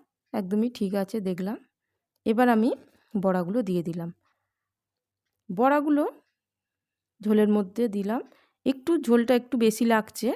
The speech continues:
বড়ার মধ্যে যখন ঝোলটা টেনে নেবে, তখন দেখবে ঝোলটা একদম মাখা মাখা হয়ে গেছে। এবার একটু সাই গরম মশলা আর অল্প একটু চিনি দিয়ে দিলাম, দিয়ে ওই হাফ চামচেরও একটু কম চিনি দিয়েছি, টেস্টটা যাতে ব্যালেন্স হয়।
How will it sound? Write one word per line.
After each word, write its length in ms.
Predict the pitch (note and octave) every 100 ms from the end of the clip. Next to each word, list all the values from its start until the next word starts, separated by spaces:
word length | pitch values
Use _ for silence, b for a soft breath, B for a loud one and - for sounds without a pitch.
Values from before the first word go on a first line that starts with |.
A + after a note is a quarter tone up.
| - b b b
বড়ার 360 | F3 G3+ G#3 G#3+
মধ্যে 260 | G3+ G3+
যখন 280 | G3 F#3+ A3+ A#3+
ঝোলটা 280 | F#3 F3+
টেনে 280 | A3 G3+ F#3+
নেবে, 260 | F#3+ F#3+ A#3+ -
তখন 300 | - F3+ D4 - -
দেখবে 340 | F3+ E3 D4 - b b b F#3
ঝোলটা 320 | G3 F3+ A#3
একদম 280 | F3 D3+ B3 - A3+ G3+
মাখা 220 | F3 F#3
মাখা 260 | F3 B3 G4+
হয়ে 240 | - F3 E3
গেছে। 280 | D#3 C#3+ E3 - _ _ _ _ -
এবার 100 | C#4
একটু 140 | D4+ F#4
সাই 200 | C4 C4
গরম 220 | C4 C4+
মশলা 280 | C4+ C#4 C#4+
আর 80 | C4+ A3+
অল্প 200 | G#3 G#3+ A3+
একটু 140 | A3 A#3+
চিনি 260 | A#3+ G#3+ G3+
দিয়ে 180 | G#3+
দিলাম, 260 | G#3 G#3 C4 - _ _ _ -
দিয়ে 260 | G#3 G#3+ D4 - _ _ _ _ _ _ _ -
ওই 80 | D#4
হাফ 180 | D#4 A3+ -
চামচেরও 440 | A#3+ A#3+ D4 D#4+
একটু 160 | D4+ C#4+
কম 180 | A#3 A3+
চিনি 240 | G#3+ G3+ F#3+
দিয়েছি, 380 | F#3+ F#3 - C#4+ - _ b _ _ _ _ _ _
টেস্টটা 240 | A3 G#3 G#3
যাতে 200 | G3+ A3
ব্যালেন্স 320 | G3 F#3 F#3+ F#3+
হয়। 140 | B3+